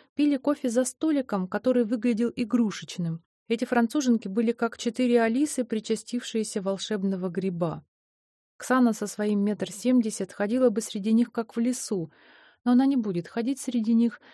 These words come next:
потому что травмированная переводчица внезапно почувствовала себя достаточно хорошо для того, чтобы заработать тридцать тысяч рублей.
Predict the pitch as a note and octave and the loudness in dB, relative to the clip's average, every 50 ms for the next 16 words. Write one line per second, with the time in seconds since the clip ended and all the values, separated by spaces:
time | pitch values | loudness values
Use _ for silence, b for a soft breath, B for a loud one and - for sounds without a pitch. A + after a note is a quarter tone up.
0 | b b b - A#3+ - C4+ D4+ F4+ F4+ - - B3+ - A#3+ A#3 G#3+ A3 B3 C4+ | b b b -4 -2 0 0 0 0 -2 -4 -6 -2 0 2 2 4 4 4 6
1 | B3+ A#3+ G#3+ G#3+ G3+ G#3 G3+ F#3+ - G#3 G3+ G#3+ A3+ C#4 D#4 - - A#3+ - - | 6 4 4 4 2 2 2 0 -2 -2 -2 -2 0 -2 -2 -2 -4 -6 -4 -4
2 | A3 G3+ A3 G#3+ B3+ D4 - C4 A#3+ - - G3 - - - - - - A3 G#3+ | 0 0 0 0 0 -2 -2 -2 -4 -4 -4 -6 -6 -6 -6 -4 -2 -2 -2 -2
3 | A3 - A3+ A3+ G3+ A3+ G#3+ - - A#3 A3+ - - - A#3 A3 - A#3 A#3 A#3+ | -2 -2 -2 0 0 -2 -4 -2 -4 -4 -4 -6 -6 -6 -6 -4 -2 -2 -2 -2
4 | A#3+ - - - F#3 F3 E3 F3+ F#3 - G3 G#3 C4 C4+ - - F#3+ F3+ F3+ F#3+ | -2 -4 -4 -4 -4 -4 -4 -6 -6 -4 -4 -4 -4 -6 -6 -8 -6 -4 -4 -2
5 | F#3 F#3+ F3 G3 A#3 - - - - G3 F#3+ F#3 - - F#3 - - F3+ E3+ - | -2 -2 -2 -2 -4 -4 -4 -8 -8 -10 -10 -10 -12 -14 -16 -10 -8 -8 -6 -6
6 | F#3+ - - - F3+ F#3 E3+ F3 E3+ E3 D#3 D3+ D#3+ | -8 -10 -8 -6 -6 -4 -2 -2 -2 -2 -4 -6 -8